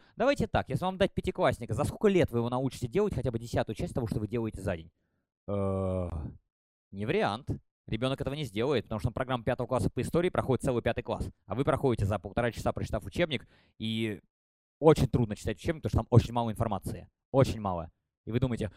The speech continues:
только бы я умел читать быстрее, так скучно. И вы проходите учебник пятого класса по истории, потому что вы взрослый, а он ребёнок, у него мозг чуть-чуть меньше. Поэтому взрослые сильно круты в своей области. Когда они выходят в другую область,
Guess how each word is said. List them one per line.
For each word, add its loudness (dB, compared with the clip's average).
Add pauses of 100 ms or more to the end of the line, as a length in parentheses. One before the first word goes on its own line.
(160)
только 8
бы 6
я 10
умел 0
читать 0
быстрее, 0
так 0
скучно. -4 (420)
И -6
вы -8
проходите -2
учебник -8
пятого -4
класса -8
по -10
истории, -10 (600)
потому 0
что 2
вы 2
взрослый, -2
а -4
он -4
ребёнок, -6
у -10
него -8
мозг -4
чуть-чуть -6
меньше. -18 (2750)
Поэтому 4 (1040)
взрослые 2
сильно -4
круты -2
в -6
своей 2
области. 0
Когда -2
они -2
выходят 2
в -6
другую 2
область, -2